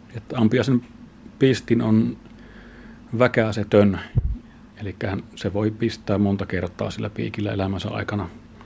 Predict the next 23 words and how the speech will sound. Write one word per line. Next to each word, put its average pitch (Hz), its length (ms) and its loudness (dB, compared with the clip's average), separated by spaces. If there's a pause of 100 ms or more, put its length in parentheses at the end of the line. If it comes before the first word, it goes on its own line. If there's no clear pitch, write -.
(260)
eikä 107 200 -4
se 101 160 -6
kuole 113 260 -2
siihen. 101 400 -6 (600)
Kun 107 180 8
taas 104 300 6 (180)
tämmöisellä 107 300 0
tarhamehiläisellä 95 880 2
on 92 200 -4
väkäset 95 580 -2 (240)
piikissä, 101 480 -2
ja 98 140 -6
se 98 180 -6 (1300)
pistämisen 120 500 -2
jälkeen 110 440 0
piikki 107 560 0 (800)
myrkkysäiliöineen 101 920 0
irtoaa 90 580 -2 (400)
ja 101 80 0
jatkaa - 380 -6
sitä 92 280 -4 (280)
myrkyn 98 340 -2
pumppaamista – 104 680 -6